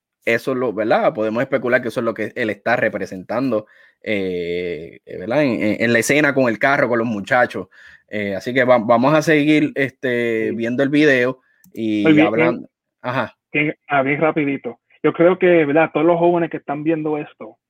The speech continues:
Speaker 2: que, que se han convertido a Cristo o son recién convertidos, cada vez que usted, eh, se sienta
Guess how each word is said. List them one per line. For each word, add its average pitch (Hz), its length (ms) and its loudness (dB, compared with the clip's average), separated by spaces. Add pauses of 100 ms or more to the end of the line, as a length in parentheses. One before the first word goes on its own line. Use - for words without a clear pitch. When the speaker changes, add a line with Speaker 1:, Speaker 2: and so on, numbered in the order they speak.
(540)
Speaker 2:
que, 104 280 -8
que - 100 -12
se - 140 -10
han 120 140 -6
convertido 135 520 -2
a 127 80 2
Cristo 135 320 -2
o - 60 -2
son 123 180 -2
recién 143 320 0
convertidos, 131 680 0 (280)
cada 160 280 6
vez 180 240 4
que 165 100 2
usted, 165 460 0 (540)
eh, 127 320 -10 (140)
se - 100 -14
sienta 156 480 -4